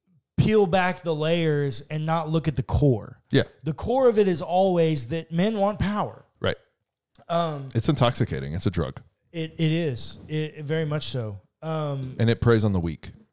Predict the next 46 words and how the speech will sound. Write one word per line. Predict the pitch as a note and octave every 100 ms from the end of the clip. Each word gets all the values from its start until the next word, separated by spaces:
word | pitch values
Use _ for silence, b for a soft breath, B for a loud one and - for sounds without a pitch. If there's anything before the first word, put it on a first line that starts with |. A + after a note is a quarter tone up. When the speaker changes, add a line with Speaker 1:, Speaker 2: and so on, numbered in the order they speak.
| _ _ _ _ _ _ _ _
Speaker 1:
it | B2+
preys | - D3 D3
on | C#3
the | C3+
weak. | C#3 C#3
It | -
preys | C3 A#2+
on | B2+
the | B2
marginalized. | B2+ C3+ A#2+ A2+ G#2+ G#2 G#2 -
Speaker 2:
Yep. | A#2
Speaker 1:
And, | C#3+ C#3+ C#3+ C#3+ C#3 - _ _ _ _ _
you | C#3 C#3
know, | C3+ D3 D#3 D3+ _ _ _ _ _
did | - D#3
you | E3 G3 D4
ever | C#4
watch | B3+ A#3+
House | A#3+ A#3
of | G#3
Cards? | F#3 F#3+ G3+ - - C#3+ _ _ _
Speaker 2:
Yes. | A#2 A2+ - - _ _ b b b b b b -
Speaker 1:
Do | G3
you |
remember | D4 D4 C4+ A3+ -
in, | G3+ G3+ G3+ G3 F#3+ -
I | D#3+
think | G#3+
it's | G3+
season | - G#3 F#3+ F3+
one | D#3+ F3
or | E3
season | - E3+ D#3
two, | C3+ D#3+ D#3+
when | D3
Kevin | D3+ D3
Spacey | C#3+ - D3 - D3
starts | - C3
sleeping | - C#3+ C#3
with | C3+ C#3
that | C3
reporter | A2+ G#2 C#3 C#3+
Speaker 2:
Yep. | C#3 C#3
Speaker 1:
that |
he's | C#3 C3
using? | D3 D3 D3